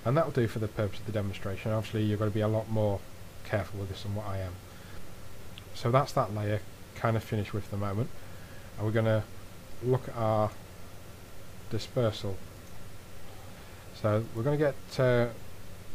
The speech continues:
Control T to transform first off. And I'm gonna stretch this image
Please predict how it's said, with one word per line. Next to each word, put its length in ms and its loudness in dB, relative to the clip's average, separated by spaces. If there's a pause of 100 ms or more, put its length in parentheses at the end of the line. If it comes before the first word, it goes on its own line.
(120)
Control 360 2
T 180 6
to 100 -8
transform 500 2
first 380 0
off. 220 -4 (2750)
And 180 0
I'm 100 0
gonna 180 2
stretch 640 0
this 200 -2
image 440 0